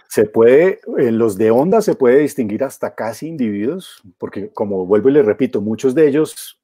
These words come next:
siempre están en el mismo sitio. O sea, yo ya había sitios, yo ya había sitios que donde llegaba y sabía que hay uno de onda y metía y yo ya sabía que estaba ese. Y además sé que es un Apteronotus por la forma y la descarga, y ahí está. Entonces, con algunos de ellos uno puede,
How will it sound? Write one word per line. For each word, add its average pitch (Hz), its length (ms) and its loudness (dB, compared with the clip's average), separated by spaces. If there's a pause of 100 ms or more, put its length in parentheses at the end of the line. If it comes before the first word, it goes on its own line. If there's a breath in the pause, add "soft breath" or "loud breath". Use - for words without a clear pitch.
(160)
siempre 147 640 -4
están 151 280 -8
en 165 80 -8
el 131 120 -4
mismo 123 240 -6
sitio. 139 440 -10
O - 20 -20
sea, 101 160 -10
yo 101 140 -4
ya 113 180 -2
había 127 320 0
sitios, 135 500 -4
yo 107 140 -8
ya 107 80 -2
había 113 180 -2
sitios 131 340 -4
que - 80 -6
donde 101 200 -4
llegaba 95 340 -4
y 123 60 -4
sabía 101 340 -4
que - 140 -6
hay 110 140 0
uno 139 180 -2
de 131 80 2
onda 120 240 0
y 160 60 -2
metía 113 340 -4
y 127 100 -2
yo 107 120 -2
ya 113 180 -8
sabía 117 340 -4
que - 100 -20
estaba 127 320 -2
ese. - 180 -6 (420 soft breath)
Y 117 80 -8
además 101 320 -8
sé 117 100 2
que 127 100 -2
es 113 60 -4
un 123 120 -2
Apteronotus 110 680 -2
por 110 140 -8
la 90 120 -6
forma 110 380 -2
y 117 40 -2
la 104 160 -2
descarga, 139 540 -4 (120)
y 92 140 -14
ahí - 140 -12
está. - 360 -10 (600 loud breath)
Entonces, 113 360 -2
con 143 180 2
algunos 127 420 2
de 180 120 4
ellos 151 240 0
uno 147 180 -2
puede, 147 460 4